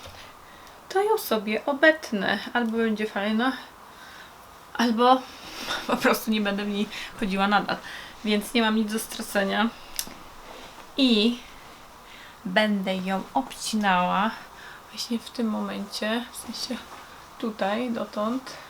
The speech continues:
obetnę. Nożyczki mam średnio, średnie miałam takie fajne, ostre, ale nie wiem, gdzie one są.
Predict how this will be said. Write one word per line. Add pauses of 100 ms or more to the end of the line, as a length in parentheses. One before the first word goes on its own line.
(140)
obetnę. (420)
Nożyczki
mam
średnio, (300)
średnie
miałam
takie
fajne, (1080)
ostre,
ale
nie
wiem,
gdzie
one
są.